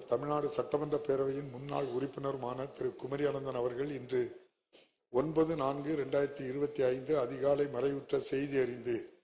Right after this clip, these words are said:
இப்பேரவை அதிர்ச்சியும் ஆற்றொண்ணா துயரமும் கொள்கிறது.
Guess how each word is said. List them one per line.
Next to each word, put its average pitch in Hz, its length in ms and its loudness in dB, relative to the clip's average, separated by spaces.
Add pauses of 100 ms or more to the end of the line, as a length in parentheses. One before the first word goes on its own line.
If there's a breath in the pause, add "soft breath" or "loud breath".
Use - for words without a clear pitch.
(420)
இப்பேரவை 156 760 6 (140)
அதிர்ச்சியும் 151 600 0
ஆற்றொண்ணா 143 580 4
துயரமும் 143 400 4
கொள்கிறது. 110 520 2